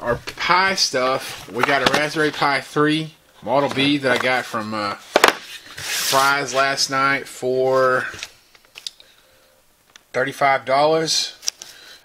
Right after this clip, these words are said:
And then I got a, a little Pi case here to put it in, which was, uh, eight ninety-nine. I got a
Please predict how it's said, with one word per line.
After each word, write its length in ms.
And 140
then 120
I 120
got 180
a, 260
a 40
little 260
Pi 320
case 680
here 140
to 200
put 180
it 80
in, 260
which 240
was, 680
uh, 800
eight 140
ninety-nine. 640
I 40
got 280
a 300